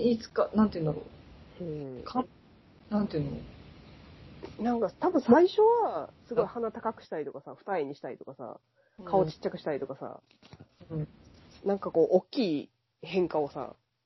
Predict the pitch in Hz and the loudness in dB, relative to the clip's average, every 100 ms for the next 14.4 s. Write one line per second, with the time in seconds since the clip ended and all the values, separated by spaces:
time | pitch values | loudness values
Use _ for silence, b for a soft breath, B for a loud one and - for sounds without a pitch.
0 | _ _ - - - - - - - - | _ _ -20 -20 -20 -20 -20 -20 -20 -20
1 | - 165 156 151 156 - 165 - 226 170 | -8 -6 2 2 2 -4 -6 8 8 8
2 | 170 220 - 311 302 - 262 - 277 254 | 2 -8 -4 -2 -2 0 -2 -2 -4 -2
3 | 247 240 202 156 131 101 82 71 - _ | -2 -2 -4 -4 -6 -8 -10 -14 -20 _
4 | _ _ 156 143 139 117 - _ _ 165 | _ _ -8 -6 -6 -10 -16 _ _ -20
5 | 165 165 160 160 - - - - - - | -18 -16 -16 -18 -20 -20 -20 -20 -20 -2
6 | 165 156 135 131 - _ _ _ _ 170 | 0 0 -4 -8 -12 _ _ _ _ -10
7 | 165 156 160 156 151 147 135 - - - | -2 0 2 2 0 -2 -6 -12 -20 -20
8 | - - 220 254 381 403 440 381 185 196 | -16 -6 -6 0 2 4 4 2 0 -4
9 | 208 185 165 160 170 165 165 165 - 202 | -8 -8 -4 -4 -4 -4 -4 -4 -4 -8
10 | 185 190 196 226 262 185 - - - 190 | -4 -4 -4 -8 -8 -8 -10 -16 -14 -12
11 | 185 175 214 214 226 214 196 190 185 151 | -12 -10 -6 -4 -4 0 2 2 -2 -6
12 | 170 165 143 135 135 123 - - - - | -6 -6 -6 -10 -10 -14 -18 -20 -20 -20
13 | - - - - - - - - - - | -20 -20 -20 -20 -20 -20 -20 -20 -20 0
14 | 180 175 175 | 4 4 4